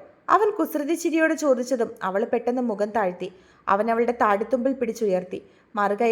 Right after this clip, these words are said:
കൊണ്ട് അവളുടെ ഇടുപ്പിൽ പിടിച്ച് അവൻ്റെ അടുത്തേക്ക് അടുപ്പിച്ചു. അവൾ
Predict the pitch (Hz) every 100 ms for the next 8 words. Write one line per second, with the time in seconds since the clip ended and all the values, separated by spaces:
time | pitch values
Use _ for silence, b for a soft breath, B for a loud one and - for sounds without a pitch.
0 | 240 233 233 226 240 208 208 247 254 214
1 | - 202 - 247 285 294 247 202 233 247
2 | 226 190 - 190 - - b b - 339